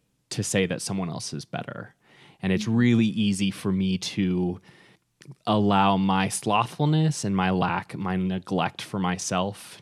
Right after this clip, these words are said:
to say, "Well, somebody else is gonna do this better than I am, so I'm just not gonna do it."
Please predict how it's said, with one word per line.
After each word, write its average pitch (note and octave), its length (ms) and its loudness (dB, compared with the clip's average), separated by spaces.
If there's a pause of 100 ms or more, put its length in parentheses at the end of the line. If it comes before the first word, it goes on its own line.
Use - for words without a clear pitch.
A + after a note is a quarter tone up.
to - 140 -2
say, F#2 540 0
"Well, C3 520 4 (200)
somebody C#3+ 380 4
else G2+ 260 2
is F#2+ 120 -4
gonna G2 200 -2
do F#2+ 300 -2
this F#2 240 -4
better F2+ 340 -2
than A#2+ 140 -2
I B2+ 160 0
am, C3+ 280 0
so G#2 140 -6
I'm F2+ 140 -2
just E2+ 180 -8
not - 180 -12
gonna F2 180 -12
do C#2+ 200 -12
it." - 260 -20